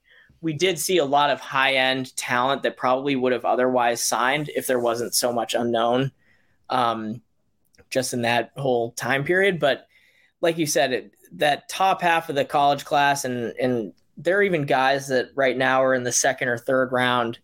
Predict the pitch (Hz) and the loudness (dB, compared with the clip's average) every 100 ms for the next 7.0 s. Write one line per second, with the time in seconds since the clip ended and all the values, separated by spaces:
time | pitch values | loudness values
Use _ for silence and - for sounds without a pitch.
0 | _ 123 123 123 117 123 - - 131 123 | _ 0 0 0 -4 -8 -8 0 2 2
1 | 127 156 151 139 131 123 123 127 123 123 | 0 0 2 2 2 -2 0 -2 0 -2
2 | - 123 123 - - _ - 131 123 120 | 0 -2 -2 -8 -8 _ -2 0 0 -2
3 | 120 - 135 143 139 - 139 127 135 123 | -4 0 2 2 0 0 0 0 0 2
4 | 127 123 127 120 _ _ _ _ _ _ | 2 4 2 0 _ _ _ _ _ _
5 | - 131 127 127 123 120 123 135 135 - | -2 0 2 0 -2 -4 -4 -2 -2 -2
6 | 135 - 127 127 123 120 120 - - | -4 0 0 0 -2 -6 -4 -4 -4